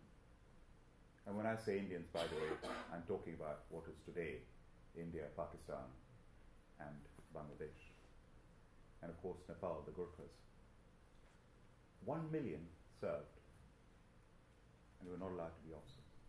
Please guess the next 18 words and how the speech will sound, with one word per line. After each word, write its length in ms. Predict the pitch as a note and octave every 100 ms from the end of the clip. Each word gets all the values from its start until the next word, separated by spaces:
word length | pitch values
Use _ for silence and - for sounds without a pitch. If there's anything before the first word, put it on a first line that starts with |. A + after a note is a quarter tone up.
| -
The 140 | B2
only 240 | E3 G3
officers 320 | F3+ D#3 - A2
were 80 | G#2
the 80 | G#2
ones 200 | A2 A2
who 80 | G2+
were 80 | F2+
the 80 |
medics, 400 | F#2+ A2+ - -
the 80 | -
doctors. 360 | - A2 - - - - -
They 120 | F#2+
were 120 | F#2+
allowed 200 | E2+ D#2+
to 80 | D#2+
become 240 | - E2 D2+
officers. 320 | C#2 -